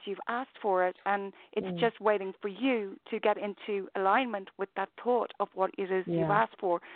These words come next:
Speaker 1: rather than focusing upon the lack.
Speaker 2: Yes.
Speaker 1: The other thing is, is acting and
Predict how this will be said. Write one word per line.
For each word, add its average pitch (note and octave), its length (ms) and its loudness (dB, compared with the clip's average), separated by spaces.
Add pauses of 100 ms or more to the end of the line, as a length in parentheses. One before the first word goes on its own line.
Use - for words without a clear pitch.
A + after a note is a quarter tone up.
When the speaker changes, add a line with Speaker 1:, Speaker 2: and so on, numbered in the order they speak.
(200)
Speaker 1:
rather G#3 380 2
than G3 200 -6
focusing F#3+ 520 -6
upon F3+ 380 -8
the F3+ 80 -4
lack. F#3 260 -4 (920)
Speaker 2:
Yes. D3+ 320 4 (240)
Speaker 1:
The A3 100 2
other B3 160 4
thing A#3+ 240 -2
is, G#3 160 -4 (240)
is G#3+ 120 0 (120)
acting G#3 720 -2
and G3 160 -4